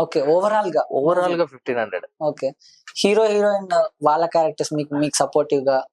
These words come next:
Speaker 1: బాగా, వాళ్ళు మీతో ఎలా ఉండేవాళ్ళు?
Speaker 2: యా, they were so close and, uh, they were so friendly actually. ఆ,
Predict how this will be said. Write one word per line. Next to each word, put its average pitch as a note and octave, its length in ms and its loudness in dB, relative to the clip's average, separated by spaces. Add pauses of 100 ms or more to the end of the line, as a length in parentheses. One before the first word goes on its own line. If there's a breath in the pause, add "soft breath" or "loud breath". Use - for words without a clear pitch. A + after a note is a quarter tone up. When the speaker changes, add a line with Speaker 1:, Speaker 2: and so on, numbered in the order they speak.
(400)
Speaker 1:
బాగా, C3+ 260 2
వాళ్ళు C#3+ 240 2
మీతో F3 240 2
ఎలా D#3 160 2
ఉండేవాళ్ళు? - 480 -6
Speaker 2:
యా, A2+ 260 0
they A2 200 0
were A2 160 2 (180)
so A#2 160 0
close A2 480 0
and, G#2+ 160 -4
uh, G#2 240 0
they G#2+ 140 2
were A2+ 80 0 (120)
so C#3+ 80 2
friendly B2+ 520 0
actually. A#2+ 540 -4 (800 loud breath)
ఆ, C3+ 40 4